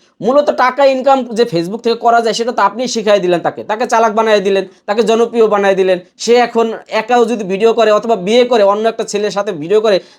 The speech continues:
তাও তার, আহ, মিলিয়ন মিলিয়ন ভিউ হবে। এখন দর্শক, আপনাদেরকে উদ্দেশ্য করে তো ব-, আহ, করে বলি, এই যে আলম হাসান ভাই যে কাহিনীটা করলো, এটা কি দোষীটা কি আসলে?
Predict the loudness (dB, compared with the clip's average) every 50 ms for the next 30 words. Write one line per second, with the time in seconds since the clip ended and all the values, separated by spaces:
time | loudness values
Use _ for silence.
0 | _ -2 0 2 2 2 0 0 0 0 0 0 -2 -4 -4 -2 0 0 0 0
1 | 0 -2 -2 -2 -2 -2 -2 -2 -2 -2 -2 -4 -2 0 -2 -2 -2 -8 -14 _
2 | _ _ _ _ _ -4 -2 0 2 2 2 2 2 2 0 0 0 -2 0 0
3 | 0 0 0 -4 -6 -4 -6 -4 -4 -4 -4 -2 -2 -2 -2 -4 -4 -4 -4 -2
4 | 0 0 0 0 0 2 2 2 2 2 2 2 2 2 0 -2 -4 _ _ -4
5 | 0 2 4 4 4 4 4 2 0 0 -2 -4 0 0 0 0 0 -4 -6 -6
6 | -4 -4 -4 -6 -6 -8 -8 -6 -6 -6 -6 -6 -6 -6 -6 -4 -2 -2 -2 0
7 | 0 0 0 -2 -2 -6 _ _ _ _ _ -20 -20 -20 -14 -10 -6 0 2 2
8 | 4 4 4 2 2 0 0 -2 -4 -4 -6 -10 -14 -14